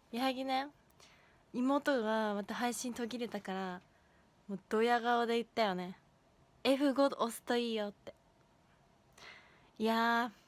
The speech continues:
ー、まあね、ちょっと、褒めてほしいかな、みんなには。いやー、学んだことはね、ちゃんと生かすタイプなんで、エフ五押してあげましたよ、妹の。そしたら、回復しましたよ。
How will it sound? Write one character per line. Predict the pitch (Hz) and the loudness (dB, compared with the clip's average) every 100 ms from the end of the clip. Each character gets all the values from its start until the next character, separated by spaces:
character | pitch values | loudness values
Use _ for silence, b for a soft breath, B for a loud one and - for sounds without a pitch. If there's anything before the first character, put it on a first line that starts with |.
| _ | _
ー、 | 240 | -4
ま | 247 | -2
あ | |
ね、 | 226 226 | -2 -4
ち | - | -6
ょ | 226 | -10
っ | |
と、 | - 202 - - _ _ B B B B B B _ _ - | -8 -10 -10 -16 _ _ B B B B B B _ _ 2
褒 | |
め | 320 330 | 2 4
て | 262 | 0
ほ | 226 | 0
し | 233 226 | -4 -6
い | |
か | 214 | -4
な、 | 208 208 | -2 -2
み | 208 208 | -2 -4
ん | |
な | 208 | -4
に | 208 202 | -4 -4
は。 | 185 - _ _ _ _ _ _ _ _ _ _ _ _ - | -6 -10 _ _ _ _ _ _ _ _ _ _ _ _ -14
い | 226 | -6
や | 220 220 220 214 | -2 0 -2 -2
ー、 | 240 | 0
学 | 277 285 320 | 2 4 4
ん | 320 | 2
だ | 320 | 0
こ | 320 | -2
と | 311 311 | 2 4
は | 254 | 4
ね、 | 214 220 208 | 2 -2 -4
ち | 247 | -6
ゃ | |
ん | 233 | -4
と | 240 | -4
生 | 226 | -4
か | 247 | -6
す | - | -6
タ | - | -4
イ | 214 | -4
プ | - | -4
な | 196 196 | -4 -4
ん | 190 | -4
で、 | 190 185 - b b b b b _ | -6 -8 -14 b b b b b _
エ | 254 240 | -4 -2
フ | 262 | -2
五 | 254 247 | 0 0
押 | 233 | -2
し | |
て | - 240 | -2 0
あ | 233 | 0
げ | 233 | 0
ま | 247 | -2
し | 247 | -4
た | 220 | -4
よ、 | 196 | -4
妹 | 190 190 190 202 | -2 -4 -6 -6
の。 | 185 - _ - | -6 -8 _ -10
そ | 247 240 | -4 -4
し | - | 2
た | 269 | 4
ら、 | 233 190 - _ b b | 4 0 -4 _ b b
回 | - 277 294 | -6 -2 -2
復 | - 311 | -2 -2
し | 320 | 0
ま | 302 311 | 0 0
し | |
た | - | 2
よ。 | 240 196 | 2 2